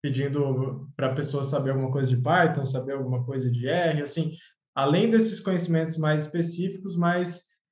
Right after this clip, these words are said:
se aprende muito também a, a estruturar um problema, a estruturar a solução desse problema, que, que é algo que é muito bem visto.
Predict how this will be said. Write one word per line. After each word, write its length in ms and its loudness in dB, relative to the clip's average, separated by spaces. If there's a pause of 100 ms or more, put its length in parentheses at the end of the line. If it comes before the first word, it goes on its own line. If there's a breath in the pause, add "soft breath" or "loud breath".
(140)
se 140 2
aprende 360 4
muito 380 4
também 380 2
a, 300 0
a 40 2
estruturar 760 2
um 100 0
problema, 560 2
a 20 2
estruturar 500 0
a 60 2
solução 520 -2
desse 220 -2
problema, 420 0
que, 240 -6
que 120 -6
é 40 2
algo 200 2
que 80 -4
é 20 0
muito 260 2
bem 220 2
visto. 340 -4